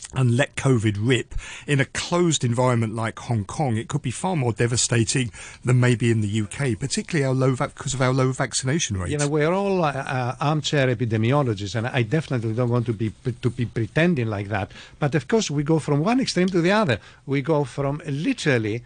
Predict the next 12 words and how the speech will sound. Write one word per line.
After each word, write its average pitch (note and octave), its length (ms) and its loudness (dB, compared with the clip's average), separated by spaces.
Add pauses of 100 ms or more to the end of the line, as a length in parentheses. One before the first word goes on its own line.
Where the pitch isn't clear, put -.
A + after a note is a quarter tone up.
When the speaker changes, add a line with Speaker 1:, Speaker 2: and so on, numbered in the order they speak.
(140)
Speaker 2:
a, - 280 -6
a C#3 40 -2
kind E3+ 400 0
of C#3 140 2
an, C3 240 -2
in C#3+ 180 2
inverted B2+ 580 0
commas, A2 320 0
I'm A2 120 -2
being A2+ 220 0
jokey A#2+ 360 2
here, F#2+ 300 -6